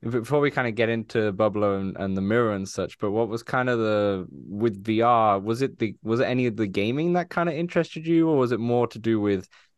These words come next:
the other stuff, like, in terms of what else you could do with this technology that really captured your attention?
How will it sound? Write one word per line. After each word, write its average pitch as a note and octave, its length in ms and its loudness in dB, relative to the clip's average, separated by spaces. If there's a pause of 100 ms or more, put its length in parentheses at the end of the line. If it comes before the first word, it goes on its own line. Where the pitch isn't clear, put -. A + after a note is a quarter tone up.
(100)
the A2+ 200 -4
other A#2 280 2
stuff, - 500 -6
like, G2 360 -2
in G2+ 180 -6
terms G2+ 400 -4
of G2 100 -4
what G2+ 300 0
else G#2+ 260 -2
you G#2 80 -4
could F2+ 220 -8
do G2 160 0
with F#2+ 160 -2
this - 160 -8
technology G2 600 -4
that F#2 140 -4
really F#2+ 400 -2
captured - 480 -10
your G2 140 -2
attention? G2+ 560 -8